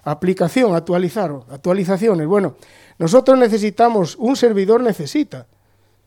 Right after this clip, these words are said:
Y créeme que no está siendo fácil, ¿eh?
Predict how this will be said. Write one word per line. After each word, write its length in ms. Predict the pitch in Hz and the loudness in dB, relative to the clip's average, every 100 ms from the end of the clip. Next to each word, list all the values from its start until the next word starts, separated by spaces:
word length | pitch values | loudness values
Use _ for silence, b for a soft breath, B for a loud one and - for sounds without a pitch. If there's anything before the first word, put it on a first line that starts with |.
| _ _ _ _ _ _ _ _ | _ _ _ _ _ _ _ _
Y 140 | - 185 | -2 0
créeme 360 | 220 240 247 | 4 6 6
que 100 | 240 | 2
no 80 | 214 | 0
está 180 | 202 220 | 0 0
siendo 260 | 190 202 170 | 0 -2 -4
fácil, 380 | 147 127 135 | -6 -10 -8
¿eh? 160 | 185 | -6